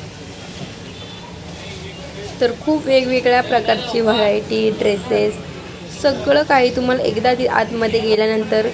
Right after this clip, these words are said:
कोणत्याच गोष्टीसाठी बाहेर यायला नको, प्रत्येक गोष्ट इथे आहे.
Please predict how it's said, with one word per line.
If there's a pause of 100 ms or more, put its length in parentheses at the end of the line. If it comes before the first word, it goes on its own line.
(140)
कोणत्याच
गोष्टीसाठी
बाहेर (400)
यायला
नको, (1080)
प्रत्येक (100)
गोष्ट
इथे
आहे.